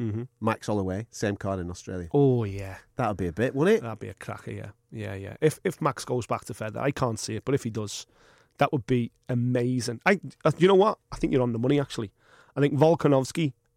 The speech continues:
Speaker 1: in co-main event, fighting for the vacant belt, I get it. I just think Max is gonna give it up.
Speaker 2: All right.
Speaker 1: I think Max is gonna stay at lightweight.
Speaker 2: But in Australia on that card.
Speaker 1: In Australia, on that card, biggest night in Australian history, the chance to have a two,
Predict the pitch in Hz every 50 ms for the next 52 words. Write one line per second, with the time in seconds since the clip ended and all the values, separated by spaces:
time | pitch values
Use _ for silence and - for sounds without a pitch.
0 | _ _ - - 143 127 113 - - 147 139 135 135 131 131 127 127 110 123 131
1 | 135 135 - - _ - - - 127 131 - - 113 - 127 110 123 110 113 127
2 | 131 - - 127 - 127 123 135 - - - 113 110 117 110 110 110 - 123 123
3 | - - 131 - 123 117 110 - - 120 - 120 117 110 107 110 104 104 107 107
4 | - - _ _ - - 117 107 95 95 - _ - 135 - 123 120 113 - -
5 | 110 - 113 110 - - - 117 110 - - 101 107 - - 107 120 117 117 113
6 | 113 - - - 123 113 107 104 104 101 101 101 98 - _ - - - 156 151
7 | 147 135 - - - - 135 127 127 123 123 123 120 - _ - - 147 143 143
8 | 139 131 120 - - - - 117 113 117 113 113 - _ _ _ _ _ - 151
9 | 135 120 123 - 135 123 123 - 127 120 - - - 135 127 120 120 120 113 110
10 | 110 _ _ _ _ - 127 131 123 - - 139 131 120 127 - - 147 139 127
11 | - - 143 135 127 127 127 123 - - - - 147 139